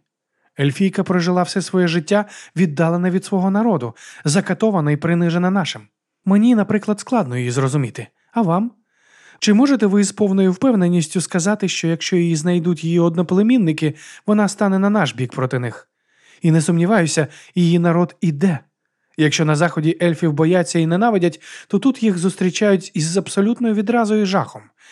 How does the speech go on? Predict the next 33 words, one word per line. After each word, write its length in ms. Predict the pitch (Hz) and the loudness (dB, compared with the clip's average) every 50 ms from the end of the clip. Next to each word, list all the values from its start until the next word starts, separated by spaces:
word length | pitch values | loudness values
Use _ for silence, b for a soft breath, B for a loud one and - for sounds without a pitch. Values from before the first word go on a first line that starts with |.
| B B B B B | B B B B B
І 80 | B 180 | B 2
для 160 | 147 147 143 | 4 4 4
цього 280 | 143 - 202 175 156 127 | 2 2 -2 -2 -2 -4
є 220 | 127 135 135 135 | -4 -4 -4 -4
вагомі 360 | 123 143 135 131 151 147 151 | -2 -4 -2 -2 -2 -2 -2
причини. 460 | 151 - 175 - - - 202 113 101 - _ _ _ B B B B B B B B B | -2 -4 -6 -6 -6 -6 -6 -6 -6 -12 _ _ _ B B B B B B B B B
Залиште 420 | - 185 214 233 240 208 - - 208 | 0 2 2 2 2 0 0 0 0
її 280 | 196 196 196 190 185 | 2 2 2 2 2
як 160 | 190 190 175 - | 2 0 0 -2
свою 240 | - 196 196 196 | 0 2 2 2
підопічну, 680 | - - 185 185 196 - 240 226 - - - 160 135 B B B B B | 2 2 0 0 2 2 0 0 0 -2 -4 -4 -6 B B B B B
і 80 | 220 214 | 2 2
якщо 260 | 220 - - 220 196 | 2 2 2 -2 -2
це 140 | - - 175 | -2 -2 -6
стане 300 | - - 202 180 180 170 | -4 -2 -2 0 0 0
відомо, 360 | 180 180 180 214 196 180 165 | 0 0 0 0 0 2 0
ваші 260 | 160 170 160 - 185 | 0 -2 -2 -2 -4
піддані, 400 | 147 - 190 170 180 180 170 170 | -4 -4 -4 -2 -2 0 0 0
ймовірніше 560 | 170 165 170 165 180 180 165 175 151 - 160 | 0 0 0 0 0 -2 -2 -2 -4 -4 -4
за 120 | 147 151 151 | -4 -4 -6
все, 300 | 147 - - 170 160 151 b b b b b b | -6 -4 -4 -4 -4 -4 b b b b b b
спалять 520 | - - - - 180 165 156 151 139 - | -12 -12 -8 -4 -2 0 0 -2 -2 -2
вас 240 | 143 147 139 - - - | -4 -6 -6 -6 -10 -8
обох. 480 | 160 139 131 143 139 - - - _ _ _ _ _ _ _ _ _ _ _ _ _ - | -8 -6 -4 -6 -6 -8 -10 -20 _ _ _ _ _ _ _ _ _ _ _ _ _ -6
Алекс 400 | - 135 127 123 123 - - - | -4 -2 -2 -2 -4 -6 -8 -12
спробувала 560 | - - - 147 135 127 127 123 123 123 123 | -12 -10 -6 -4 -4 -4 -4 -4 -4 -2 -2
ще 220 | 120 - - 123 110 | -4 -4 -4 -6 -6
раз. 220 | 107 - - _ _ _ _ _ _ _ _ _ _ _ _ _ _ _ _ _ _ _ _ _ - | -8 -12 -16 _ _ _ _ _ _ _ _ _ _ _ _ _ _ _ _ _ _ _ _ _ -8
«Чорти, 460 | - - 294 254 - - 226 214 208 202 - _ _ _ | 0 0 0 0 0 -2 0 0 0 -2 -6 _ _ _
паства, 480 | - 262 233 214 - - - 202 196 196 b b b b b b b b b | -2 0 0 -2 -2 -4 -4 -4 -4 -4 b b b b b b b b b
вони 200 | - 262 262 294 | 2 4 6 6
не 120 | 294 320 320 | 6 6 6
злі». 340 | 294 269 202 165 143 131 | 4 4 4 2 0 -4